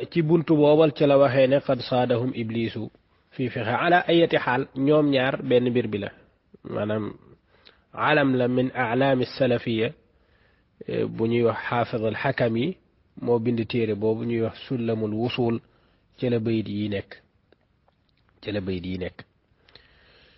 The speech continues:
E, jëmmi tëgg ak i fecc yoo xam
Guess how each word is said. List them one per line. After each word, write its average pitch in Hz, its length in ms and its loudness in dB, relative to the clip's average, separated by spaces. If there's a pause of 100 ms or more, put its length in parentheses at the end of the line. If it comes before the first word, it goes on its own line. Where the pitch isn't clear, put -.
(260)
E, 139 140 2 (1800)
jëmmi 180 420 4 (120)
tëgg 160 220 4 (280)
ak - 200 -6
i 139 80 2
fecc 147 280 0 (1120)
yoo 135 200 4
xam 139 220 0